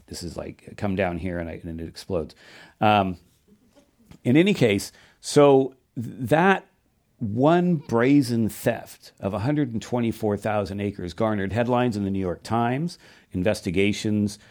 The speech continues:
by the Interior Department. Um, investigators were, uh, assaulted and bribed, and, uh, it last-, this went on throughout the eighteen eighties,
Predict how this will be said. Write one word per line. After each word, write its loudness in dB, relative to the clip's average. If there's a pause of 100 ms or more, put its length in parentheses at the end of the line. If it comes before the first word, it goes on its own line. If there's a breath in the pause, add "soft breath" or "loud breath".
(180 soft breath)
by 2
the -2
Interior 2
Department. -2 (360 soft breath)
Um, -2 (260 soft breath)
investigators 2
were, -2 (320 soft breath)
uh, -8
assaulted 2 (360 soft breath)
and -6
bribed, 4 (280 soft breath)
and, -4 (180)
uh, -10
it -10
last-, 0
this -6
went 0
on 0
throughout -2
the -2
eighteen -2
eighties, -2